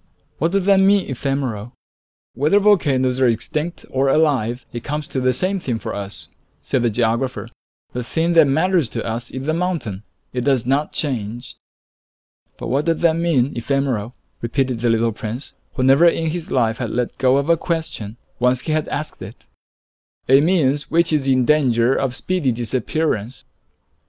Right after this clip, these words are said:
"Is my flower in danger of speedy disappearance?" "Certainly it is." "My flower is ephemeral,"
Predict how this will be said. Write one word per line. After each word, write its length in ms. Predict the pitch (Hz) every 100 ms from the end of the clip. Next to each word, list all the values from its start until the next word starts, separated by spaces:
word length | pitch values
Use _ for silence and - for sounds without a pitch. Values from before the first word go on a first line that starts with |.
| _ _ -
"Is 160 | 139
my 120 | 180
flower 440 | 170 147 123 117 120
in 220 | 120 120
danger 440 | 123 120 117 113
of 140 | 110 110
speedy 360 | - 117 110
disappearance?" 960 | 107 113 117 101 131 127 110 110 139 - _ _ _ _ _ _ _ _ _
"Certainly 680 | - - 110 110 127 139 117
it 100 | 156
is." 380 | 175 147 131 - _ _ _ _ _ _ _ _ _
"My 160 | 131 123
flower 540 | - 113 143 143 113
is 260 | 117 117 113
ephemeral," 680 | 104 - 131 139 110 104